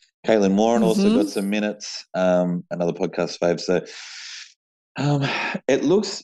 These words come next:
Speaker 1: it look, they, they're looking legit. Like, that was also coming from behind. It was a seesawy affair. They could have given up, but, and I think that's where the home crowd came in, that they ended up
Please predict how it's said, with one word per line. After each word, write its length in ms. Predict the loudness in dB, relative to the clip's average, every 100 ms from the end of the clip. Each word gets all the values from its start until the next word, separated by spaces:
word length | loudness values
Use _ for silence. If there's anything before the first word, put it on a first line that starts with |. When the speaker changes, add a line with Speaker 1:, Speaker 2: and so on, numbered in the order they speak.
| -4 -2
Speaker 1:
it 140 | 0
look, 240 | 0 0
they, 140 | 2 2
they're 360 | 0 2 2
looking 300 | 4 2 2
legit. 400 | 2 2 2 -2 0
Like, 160 | -2 2
that 160 | 0
was 100 | 0
also 500 | 0 0 0 2 2
coming 320 | 0 -4 -6
from 160 | -6 -4
behind. 540 | -2 2 2 4 2
It 60 | 0
was 140 | 0
a 80 | 0
seesawy 600 | -2 0 0 2 2 4
affair. 260 | 2 2 2
They 100 | 0
could 160 | 0 -2
have 100 | 0
given 160 | 0
up, 160 | 0 0
but, 120 | -2 -2
and 80 | 0
I 60 | 0
think 160 | 0 -2
that's 140 | 0
where 80 | 0
the 80 | 0
home 160 | -2
crowd 240 | 0 -2 -2
came 220 | -4 -2
in, 140 | -2
that 140 | -2 -2
they 120 | -2
ended 200 | 0 -2
up 140 | -4